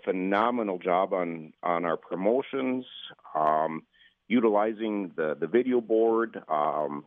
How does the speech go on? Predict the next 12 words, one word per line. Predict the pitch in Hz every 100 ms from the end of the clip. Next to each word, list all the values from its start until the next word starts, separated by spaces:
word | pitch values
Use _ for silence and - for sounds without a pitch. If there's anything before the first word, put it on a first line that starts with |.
| _
keeping | 123 113 87
videos | 85 117 120 117 110
on | 107
our | 104
website, | 90 113 117 - 110 107 107 - _ _ - _ _
um, | 71 76 73 71 76 76 _ _ _ _ _ _ _ _ _ 67
uh, | 50 - - _
updating | 123 - - 120 120 120 110
everything | 113 117 120 110 101
after | 107 -
events | 104 95 107 107 -
immediately. | 92 92 107 110 117 110 113 110